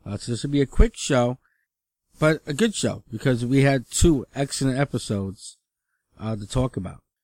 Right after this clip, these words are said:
Okay, Ring of Honor Television. Uh, this aired on the June twenty-fourth, two thousand fifteen. And our opening match is Roddy Strong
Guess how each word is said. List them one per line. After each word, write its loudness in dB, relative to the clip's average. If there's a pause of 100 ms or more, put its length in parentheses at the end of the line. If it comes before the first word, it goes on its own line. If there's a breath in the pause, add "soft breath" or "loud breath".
(200)
Okay, 0
Ring 4
of 2
Honor 2
Television. 0
Uh, -4
this -8 (100)
aired -4
on -6
the -6
June -2
twenty-fourth, -6
two -12
thousand -8
fifteen. -6 (760)
And -10
our -6
opening -4
match -4
is -10
Roddy -4
Strong -4